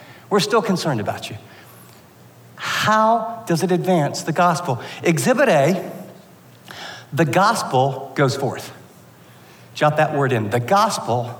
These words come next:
goes forth. He says, "So that my imprisonment in the cause of Christ has become,"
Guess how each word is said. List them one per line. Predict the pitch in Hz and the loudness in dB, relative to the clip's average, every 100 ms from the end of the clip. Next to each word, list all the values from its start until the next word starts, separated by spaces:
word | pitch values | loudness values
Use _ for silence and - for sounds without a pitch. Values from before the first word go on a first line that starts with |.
| - | -8
goes | 127 120 - | -4 -4 -4
forth. | 117 85 - - - - - - - - - - - | -6 -6 -8 -16 -20 -20 -20 -20 -20 -20 -18 -8 0
He | 180 | 2
says, | - 190 175 | 4 2 2
"So | - 233 | 2 4
that | 214 | 4
my | 190 185 | 4 4
imprisonment | 175 175 262 269 269 247 | 4 2 0 2 2 2
in | 185 | 2
the | |
cause | 165 202 208 214 | 2 2 2 0
of | - | 0
Christ | 151 135 147 | 2 2 2
has | 180 170 | 0 2
become," | 165 165 185 180 180 | 0 2 4 4 2